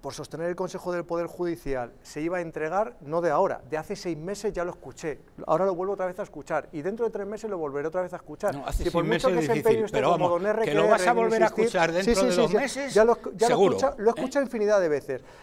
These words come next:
Speaker 1: y
Speaker 2: Vale.
Speaker 1: Casado ha sido muy claro y muy contundente desde el minuto uno. Primero ofreciendo once pactos de Estado y que no se, ya se, y, y una condición indispensable era que no se sellase ese pacto con los independentistas y, por se-, y, lógicamente que no modificase el Código Penal.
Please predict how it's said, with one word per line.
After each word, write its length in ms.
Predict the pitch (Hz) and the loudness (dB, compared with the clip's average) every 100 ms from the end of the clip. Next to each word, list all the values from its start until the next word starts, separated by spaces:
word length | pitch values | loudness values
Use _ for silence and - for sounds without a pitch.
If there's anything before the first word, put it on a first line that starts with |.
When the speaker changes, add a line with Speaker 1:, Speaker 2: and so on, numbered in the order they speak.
| - | -10
Speaker 1:
y 160 | 180 175 | -4 -4
Speaker 2:
Vale. 100 | 180 | 0
Speaker 1:
Casado 480 | 160 165 254 269 277 | -2 0 0 0 -2
ha 80 | 202 | -8
sido 200 | 254 233 | -6 -4
muy 220 | 220 220 | -4 -6
claro 240 | 220 220 | -6 -6
y 40 | 220 | -4
muy 180 | 220 | -8
contundente 640 | 214 214 202 202 208 240 233 | -4 -6 -4 -8 -6 -6 -6
desde 180 | 196 | -6
el 80 | 175 | -6
minuto 280 | 160 175 165 | -8 -8 -8
uno. 180 | 135 131 | -8 -10
Primero 320 | 139 180 226 | -10 -8 -6
ofreciendo 560 | 226 220 180 151 139 127 - | -6 -8 -10 -10 -10 -12 -10
once 260 | 220 220 | -8 -6
pactos 380 | 214 175 - 143 | -6 -6 -8 -8
de 80 | 139 | -8
Estado 420 | - 175 156 117 - - - _ - - | -4 -4 -4 -6 -18 -20 -20 _ -16 -12
y 100 | 180 | -8
que 140 | 156 | -6
no 100 | 185 | -6
se, 640 | - 196 160 165 156 151 147 | -8 -8 -6 -6 -6 -8 -8
ya 100 | 139 | -8
se, 140 | - 151 | -8 -10
y, 460 | - 143 131 135 - | -8 -8 -8 -10 -10
y 40 | |
una 160 | 143 190 | -6 -4
condición 520 | 180 185 180 151 135 - | -2 -4 -6 -8 -8 -12
indispensable 680 | 147 135 - 143 143 202 | -14 -12 -10 -8 -2 -2
era 140 | 208 214 | 0 -4
que 100 | 165 | -6
no 80 | 185 | -10
se 120 | 180 | -6
sellase 280 | 156 143 175 | -6 -6 -10
ese 160 | 170 | -10
pacto 300 | 165 202 214 196 | -8 -6 -6 -6
con 100 | 180 | -6
los 140 | 143 | -8
independentistas 840 | 147 139 135 135 127 123 180 131 120 | -10 -8 -8 -10 -8 -8 -8 -10 -12
y, 80 | |
por 160 | 131 156 | -10 -10
se-, 120 | 175 | -8
y, 280 | 185 180 139 | -8 -6 -4
lógicamente 480 | 156 175 170 190 196 | -6 -4 -6 -4 -6
que 80 | 160 | -6
no 80 | |
modificase 460 | 165 165 156 175 185 | -6 -8 -6 -8 -8
el 60 | 165 | -6
Código 300 | 160 147 135 | -6 -4 -6
Penal. 300 | 127 123 | -6 -10